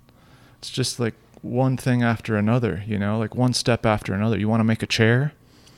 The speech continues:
You can't imagine how many steps are in be-, in between you and that chair. But once you figure it out, someone helps you. Like, I went down to Tennessee and that guy, you know,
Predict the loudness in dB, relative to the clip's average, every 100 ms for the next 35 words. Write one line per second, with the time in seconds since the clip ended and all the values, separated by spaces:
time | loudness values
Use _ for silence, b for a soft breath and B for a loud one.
0 | B B B B -10 -4 -2 0 0 0
1 | 0 -2 -2 0 -2 -2 -2 -4 -4 -4
2 | -2 -4 -6 _ _ -8 -6 -6 -6 -4
3 | -4 -2 -2 -4 -6 -8 -6 -6 -6 -10
4 | _ B B B B B B _ _ _
5 | _ _ -4 -4 -4 -6 -4 -4 -6 -6
6 | -6 -2 0 0 0 -2 -2 -2 -2 -2
7 | -2 -4 -4 -4 -4 -4 -4 -4 -2 -2
8 | -2 -2 -2 -4 -4 -4 -4 -4 -4 -8
9 | -6 -4 -4 -6 -6 -8